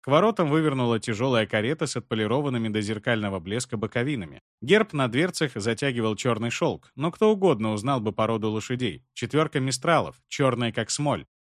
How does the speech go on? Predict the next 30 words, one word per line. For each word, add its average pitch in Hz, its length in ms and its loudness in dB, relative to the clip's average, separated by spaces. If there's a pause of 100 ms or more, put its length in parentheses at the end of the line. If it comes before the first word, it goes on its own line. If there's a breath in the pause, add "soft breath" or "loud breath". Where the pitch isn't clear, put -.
(120)
с - 120 -2
мощными 160 420 0
шеями 170 460 2
и 131 40 0
лоснящимися 113 760 -2
крупами. 90 440 -8 (440)
Пар, 190 240 8
вырывавшийся 135 640 2
из 120 100 2
лошадиных 123 520 -2
ноздрей, 120 500 0
тут 180 240 -4
же 147 160 0
вспухал 135 480 -2
облачками, 113 760 -2
молочным 127 540 -2
туманом 143 400 -2
срываясь 107 540 0
ввысь. 107 400 -6 (320)
Разгоряченные 160 800 2
дорогой 143 420 4
четвероногие 127 720 0
красавцы 135 560 0
недовольно 127 480 2
фыркали, 123 460 0
не 110 160 -2
желая 127 320 2
стоять 113 380 0
на 123 100 0
месте. 131 420 -4